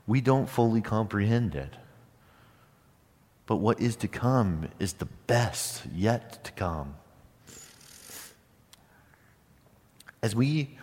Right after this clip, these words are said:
live our lives and we want to influence those around us, I was reading a book by Francis Chan. It's called You and Me Forever. If you have time to read it, I recommend it. You and Me Forever by Francis Chan. And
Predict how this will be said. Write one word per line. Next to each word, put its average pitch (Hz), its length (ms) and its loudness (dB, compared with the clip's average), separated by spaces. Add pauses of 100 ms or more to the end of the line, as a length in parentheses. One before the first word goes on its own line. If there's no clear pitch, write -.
(140)
live 131 320 6
our 98 180 8
lives 90 520 2
and 98 80 2
we 107 100 6
want 113 340 4
to 104 280 2 (440)
influence 107 720 6
those 101 440 2
around 92 420 6
us, 69 360 -8 (1200)
I - 60 -4
was 104 160 6
reading 123 240 8
a 107 60 6
book 117 280 6
by 92 120 6
Francis 127 580 0
Chan. 92 640 0 (720)
It's 98 120 -4
called 87 260 2
You 139 240 6
and 131 140 8
Me 139 200 6
Forever. 92 600 6 (840)
If - 80 -6
you 101 60 4
have 87 120 0
time 117 280 6
to 104 60 0
read 120 180 4
it, 151 180 2
I 85 140 -2
recommend 104 640 4
it. 151 120 2 (800)
You 113 200 6
and 110 100 6
Me 117 140 6
Forever 110 420 2
by 90 160 0
Francis 117 480 -2
Chan. 120 420 2
And 98 220 2